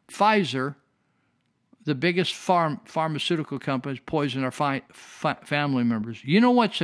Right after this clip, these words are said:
what's bad? You know what's difficult or troubling about that, aside from the fact that your family member died,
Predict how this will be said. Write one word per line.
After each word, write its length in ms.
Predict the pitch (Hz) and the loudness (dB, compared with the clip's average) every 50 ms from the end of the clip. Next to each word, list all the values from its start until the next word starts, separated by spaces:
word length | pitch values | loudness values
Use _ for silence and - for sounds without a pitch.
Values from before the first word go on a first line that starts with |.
| 131 - _ _ | -4 -4 _ _
what's 260 | - 170 185 - - | -4 -4 -4 -4 -4
bad? 380 | - 139 139 147 151 160 - - - - _ _ _ _ _ - _ - - - - _ _ _ _ | -4 -2 -2 0 -2 -4 -6 -10 -16 -20 _ _ _ _ _ -20 _ -20 -20 -20 -20 _ _ _ _
You 140 | - 180 247 | 6 6 6
know 80 | 294 294 | 8 8
what's 320 | 277 247 - - - - - _ _ - 117 | 6 6 6 4 0 -2 -6 _ _ -14 -4
difficult 580 | 107 151 170 262 - 190 - - 180 190 175 143 | 2 2 2 2 2 -2 0 2 0 0 2 0
or 120 | 139 127 | -2 -2
troubling 560 | 113 - - 160 151 147 147 160 160 160 156 151 | -2 -2 0 2 2 2 2 0 -2 -2 -2 -4
about 320 | 139 143 143 139 135 - | -2 -2 -2 -2 -2 -2
that, 320 | 156 147 143 - - - - | -2 -2 -2 -4 -6 -8 -6
aside 520 | 131 - - - - 151 147 156 170 151 | -4 -2 0 0 2 2 2 0 0 -2
from 160 | - 156 151 | -2 -4 -2
the 100 | 143 135 | -2 -4
fact 320 | - - 147 135 143 139 - | -2 0 0 0 0 -2 -4
that 160 | 135 120 - | -6 -4 -4
your 100 | 131 117 | -6 -6
family 420 | - - 131 127 135 151 165 160 | -6 -4 -4 -2 -2 -2 -4 -4
member 300 | 160 165 165 165 165 165 | -4 -4 -4 -4 -6 -6
died, 420 | 156 165 180 170 180 185 190 175 | -8 -8 -8 -8 -8 -8 -10 -12